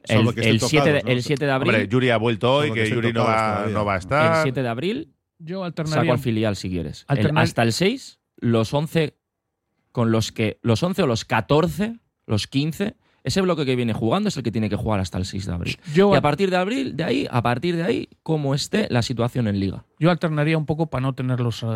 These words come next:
Speaker 4: agotados a los, o sea, también
Speaker 1: El
Speaker 4: es
Speaker 1: equipo
Speaker 4: cierto que,
Speaker 1: físicamente está bien.
Speaker 4: que, que hoy en
Speaker 1: Claro.
Speaker 4: día, eh, la norma de cinco cambios, pues, te permite dosificar un poco a los,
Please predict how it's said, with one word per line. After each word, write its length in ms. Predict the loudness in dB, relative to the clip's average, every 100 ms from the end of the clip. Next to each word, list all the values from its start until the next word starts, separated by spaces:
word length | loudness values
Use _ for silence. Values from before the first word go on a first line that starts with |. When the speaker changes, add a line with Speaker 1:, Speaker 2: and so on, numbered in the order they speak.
| -4 -6 -8 -10 -8
Speaker 4:
agotados 600 | -4 -4 -2 -2 -2 -4
a 60 |
los, 200 | -8 -6
o 80 | -6
sea, 120 | -8 -8
también 260 | -2 2
Speaker 1:
El 60 | 2
Speaker 4:
es 60 |
Speaker 1:
equipo 160 | 4 4
Speaker 4:
cierto 80 | 4
que, 60 |
Speaker 1:
físicamente 380 | 4 4 4 2
está 180 | 0 -4
bien. 180 | -4 -4
Speaker 4:
que, 400 | -2 0 0 -2
que 160 | -4 -2
hoy 180 | 0 0
en 80 | 2
Speaker 1:
Claro. 100 | 2
Speaker 4:
día, 220 | 2 0 -4 -20 _ -6
eh, 640 | -4 -4 -4 -6 -6 -8 -8
la 220 | -8 -4
norma 320 | 0 0 0
de 80 | 0
cinco 340 | 0 0 0
cambios, 380 | 2 2 4 2
pues, 160 | 0 -6
te 100 | -8
permite 880 | -8 -6 -4 0 0 2 -2 -4 -6
dosificar 500 | -6 -4 -2 0 0
un 100 | 0
poco 300 | -2 2 2
a 40 |
los, 380 | 2 -2 -6 -12